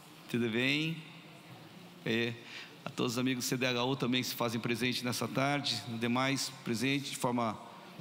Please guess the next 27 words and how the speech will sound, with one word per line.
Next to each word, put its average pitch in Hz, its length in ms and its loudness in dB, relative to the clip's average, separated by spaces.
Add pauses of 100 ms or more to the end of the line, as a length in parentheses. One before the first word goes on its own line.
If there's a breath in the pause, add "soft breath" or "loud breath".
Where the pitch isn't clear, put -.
presencial 123 540 2
e - 20 2
virtual 123 380 2
também. 147 400 0 (640 loud breath)
Enfim, 202 320 4
esse 214 360 4
requerimento 175 920 4
em 139 40 4
discussão, 151 500 4
requerimento 139 480 4
de - 80 2
minha 135 100 4
autoria, 139 340 4
requerimento 135 520 2
mil 143 160 6
oitocentos 139 300 4
e - 20 -6
trinta 151 240 2
e 156 60 2
três, 185 360 2 (880 loud breath)
ah, 147 880 4 (160)
uma, 156 840 2 (960 loud breath)
um 165 60 6
requerimento 180 440 4
de, 156 160 4
de 143 360 2
importância 165 920 2